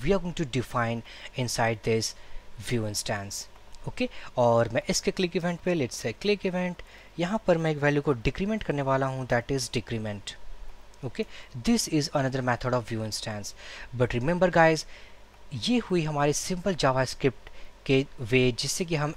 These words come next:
किसी भी एचटीएमएल इवेंट को बाइंड कर सकते हैं अपने एचटीएमएल डॉम एलिमेंट के साथ। ओके, लेकिन this is a Vue.js application, so we need to write called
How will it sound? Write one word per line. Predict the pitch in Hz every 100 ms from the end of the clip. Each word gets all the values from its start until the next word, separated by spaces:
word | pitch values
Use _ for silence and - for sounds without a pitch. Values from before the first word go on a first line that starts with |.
| -
किसी | 202 214
भी | 185 180
एचटीएमएल | 135 - 139 143
इवेंट | 127 131 -
को | 165 123
बाइंड | 117 113
कर | -
सकते | - - 123
हैं |
अपने | 110 127 135 - -
एचटीएमएल | 147 - 185 175
डॉम | 135 120
एलिमेंट | 113 110 107
के | 117
साथ। | - 110 98 - - -
ओके, | - 226 - - 135
लेकिन | 135 135 -
this | 214 - 160
is | 147
a | 160
Vue.js | 127 117 127 120 113
application, | - 110 110 - - - - -
so | 151
we | 135 220
need | -
to | 190
write | 139 131 - 123
called | 117 113